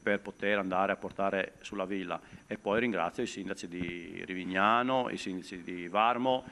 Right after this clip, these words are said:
il sindaco di Codroipo e poi in, in tutti gli sponsor che ci sostengono, principalmente abbiamo Fibranet, abbiamo, mm, Sparco e abbiamo Zetaleggi Cuciture.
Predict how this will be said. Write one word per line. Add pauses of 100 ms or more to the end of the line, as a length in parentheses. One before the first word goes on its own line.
(120)
il
sindaco
di
Codroipo (480)
e
poi
in,
in (240)
tutti
gli
sponsor
che
ci
sostengono, (220)
principalmente
abbiamo
Fibranet,
abbiamo,
mm,
Sparco (240)
e
abbiamo
Zetaleggi
Cuciture.